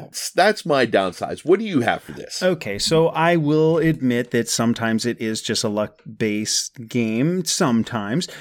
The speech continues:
Speaker 2: And I'll give you a concrete example. Sometimes you and your opponent are each down to your last two cards. And you know, because it's match one, that you have your talent and your champion, a power two and a power four left. And you know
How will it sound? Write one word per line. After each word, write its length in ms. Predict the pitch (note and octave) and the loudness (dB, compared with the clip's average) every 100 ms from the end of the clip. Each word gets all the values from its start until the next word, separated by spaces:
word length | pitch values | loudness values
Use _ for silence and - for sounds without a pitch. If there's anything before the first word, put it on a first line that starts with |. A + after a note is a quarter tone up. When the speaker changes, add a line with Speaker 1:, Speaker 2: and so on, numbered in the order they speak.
| - | -10
Speaker 2:
And 100 | - | 2
I'll 60 | C#3 | 2
give 180 | C3+ C3 | 4 4
you 140 | A#2+ | 4
a 60 | A2 | 4
concrete 580 | - D3+ D#3 - C3+ - | 2 2 2 0 -2 -2
example. 440 | G2+ G#2+ G#2 F#2+ | -4 -2 -4 -4
Sometimes 580 | - G3+ G3 C#3+ C#3 C#3 | 2 2 4 2 2 2
you 120 | B2+ | 2
and 80 | C3 | 4
your 100 | A#2 | 2
opponent 380 | - A2 G#2 A2 | 0 -2 -2 0
are 80 | A2 | 0
each 200 | B2 - | 0 0
down 180 | A2 G#2 | 0 0
to 60 | G2+ | -2
your 60 | |
last 420 | F#2+ G#2 A#2 - | 0 0 0 -2
two 260 | - A2 G#2 | -4 -4 -4
cards. 400 | - A2 F2+ F#2+ | -2 -2 0 -2
And 280 | A#2 A2 A2 | -2 -2 -2
you 240 | - B2 F#3 | -2 0 4
know, 300 | A3+ A#2 D#3+ | 4 4 4
because 340 | B2+ - G#2 | 0 -2 -4
it's 160 | A2 - | -4 -8
match 320 | F2+ B2 - | -6 -6 -4
one, 400 | A2+ G#2+ G#2+ A2+ _ - - - | -4 -2 -4 -6 _ -20 -20 -6
that 260 | B2+ A2 G#2+ | -2 0 0
you 160 | G#2+ D3+ | 0 2
have 260 | D#3 D#3+ | 2 2
your 120 | C#3 | 0
talent 440 | A#2+ - D3 E3 D#3+ | -2 0 0 0 -2
and 340 | C3 B2 B2 A#2 | -2 0 0 0
your 380 | A#2 A2+ A2+ G#2+ | -2 0 -2 -2
champion, 480 | - G#2+ F2 - - | -2 -2 -4 -12 -16
a 80 | - | -14
power 280 | - G#2 E3 | -6 -2 0
two 280 | - D3+ D#3+ | 0 -4 -6
and 100 | F#2+ | -14
a 40 | |
power 280 | F2 A2 G#2+ | -8 -6 -4
four 220 | - B2 | 0 0
left. 300 | G#2+ F2+ - - | 0 -2 -8 -4
And 160 | B2+ | -2
you 100 | A3+ | 0
know 140 | C#4 | 2